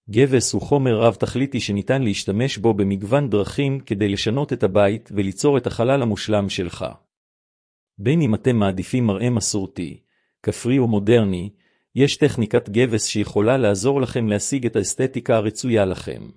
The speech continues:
מגימורים בעלי מרקם ועד משטחים חלקים,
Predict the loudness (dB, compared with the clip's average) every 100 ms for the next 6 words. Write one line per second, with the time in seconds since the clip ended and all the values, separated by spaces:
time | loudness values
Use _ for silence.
0 | _ _ _ _ _ _ _ _ _ _
1 | -2 0 0 2 2 4 4 4 4 2
2 | 0 0 0 0 2 2 2 -2 -4 -4
3 | -4 -2 0 0 -2 -6 -6